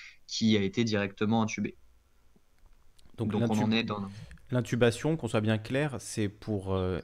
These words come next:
Speaker 2: aider les patients à respirer quand ils ne peuvent plus respirer par leurs propres moyens. Et donc, c'est, on, on insère, euh, une, une tige ou un tube, euh, dans la gorge de, de
Speaker 1: Mhm.
Speaker 2: la personne pour, euh,
Speaker 1: Mhm.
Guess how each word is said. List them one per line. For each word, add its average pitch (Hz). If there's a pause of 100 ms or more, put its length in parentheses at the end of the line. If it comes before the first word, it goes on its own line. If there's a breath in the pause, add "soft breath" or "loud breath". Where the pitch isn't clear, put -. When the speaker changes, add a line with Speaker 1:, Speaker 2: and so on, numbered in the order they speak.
Speaker 2:
aider 131
les 113
patients 113
à 104
respirer 104
quand 110
ils 113
ne 101
peuvent 104
plus -
respirer 117
par 107
leurs 98
propres -
moyens. 104 (320 loud breath)
Et 101
donc, 120
c'est, 95 (220 loud breath)
on, 95
on 92
insère, 117
euh, 95
une, 92 (280 soft breath)
une 95
tige 143
ou 104
un 101
tube, 139
euh, 101
dans 107
la 110
gorge 110
de, 95
de 92
Speaker 1:
Mhm. 95
Speaker 2:
la 92
personne 139
pour, 98
euh, 92 (140)
Speaker 1:
Mhm. 107